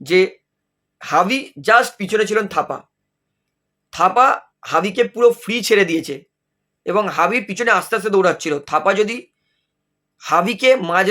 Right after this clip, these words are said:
রাস্তায় যদি শুরুতেই ট্যাকেল করে ফেলে দিতে পারতো বা off the ball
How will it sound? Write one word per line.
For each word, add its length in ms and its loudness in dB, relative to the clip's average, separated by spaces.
রাস্তায় 360 2
যদি 120 -4
শুরুতেই 360 -4
ট্যাকেল 320 0
করে 180 2
ফেলে 200 -4
দিতে 160 -2
পারতো 260 -2
বা 220 4
off 180 -2
the 120 4
ball 160 4